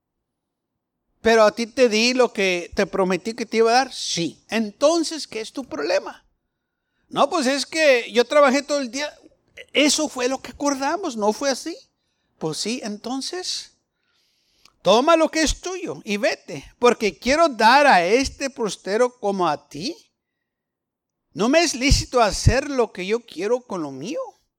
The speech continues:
¿O tienes tú envidia porque yo soy bueno?" ¿Por qué estás molesto? Ahora, si hubieses sido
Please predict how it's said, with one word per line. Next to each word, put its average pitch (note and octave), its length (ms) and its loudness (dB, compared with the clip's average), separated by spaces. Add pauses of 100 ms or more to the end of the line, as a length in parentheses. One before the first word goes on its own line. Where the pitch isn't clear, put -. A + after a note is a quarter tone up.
(340)
¿O F3+ 140 -2
tienes C4 380 -4
tú C#4 160 -2
envidia G#3+ 920 0 (880)
porque D#3+ 760 0 (240)
yo D3+ 320 -6
soy A#2 260 -14
bueno?" - 480 -20 (1040)
¿Por C4+ 400 2
qué E4+ 320 -4
estás D4 960 -8 (340)
molesto? F#3+ 880 -10 (880)
Ahora, C4 680 6 (1300)
si C#3 340 -12
hubieses D3+ 460 -6
sido B3 380 -8